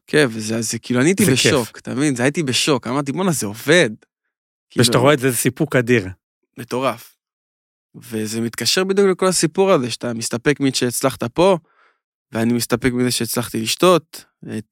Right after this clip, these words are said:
Speaker 1: מצליח להתקלח לבד, זה, זה סיפוק כזה שנותן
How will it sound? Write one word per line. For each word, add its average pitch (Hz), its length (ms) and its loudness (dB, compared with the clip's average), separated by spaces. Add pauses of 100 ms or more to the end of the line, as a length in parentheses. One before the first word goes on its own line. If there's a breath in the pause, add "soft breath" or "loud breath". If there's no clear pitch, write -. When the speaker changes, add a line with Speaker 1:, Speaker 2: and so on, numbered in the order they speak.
Speaker 1:
מצליח 117 300 -4
להתקלח 131 400 0
לבד, 151 300 -2
זה, 156 120 -10
זה 117 180 -10
סיפוק - 420 -6
כזה 151 220 0
שנותן 117 340 -6